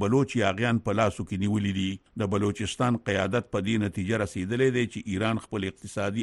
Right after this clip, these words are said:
اثر رسوخ د خپلو سیاسي غرضونو دپاره استعمالوي. د پاکستان د بلوچستان صوبې یاغیان په ایران الزام لګوي چې د دوی سیکولر ملګرو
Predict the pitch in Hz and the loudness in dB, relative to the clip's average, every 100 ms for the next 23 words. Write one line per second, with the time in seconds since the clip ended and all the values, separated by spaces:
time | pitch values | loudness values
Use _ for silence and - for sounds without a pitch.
0 | - 92 98 98 90 - 135 - _ _ | -4 -6 -6 -4 -6 -4 -4 -6 _ _
1 | - 107 - 135 127 - 98 98 123 101 | -4 -4 0 0 0 0 0 0 0 2
2 | 95 95 147 131 98 107 95 95 87 - | 0 2 2 2 2 0 0 0 -4 -4
3 | 104 95 95 92 87 - - 107 98 101 | -2 0 0 0 -2 -6 -6 -4 0 0
4 | 92 98 - 117 117 101 95 95 90 95 | -2 -6 -2 2 2 2 0 -2 -4 -8
5 | - 117 113 - 92 98 107 104 92 87 | -2 -2 -2 -2 -2 0 0 0 -2 -2
6 | 110 113 110 107 _ - 104 104 107 127 | 0 0 0 -2 _ -4 -2 2 4 4
7 | 127 - 98 92 123 139 117 101 117 113 | 0 0 -2 0 2 4 2 2 0 0
8 | 107 95 95 117 - 131 131 113 107 101 | -2 -2 0 -2 0 -2 0 0 2 0
9 | 92 107 123 | 0 2 2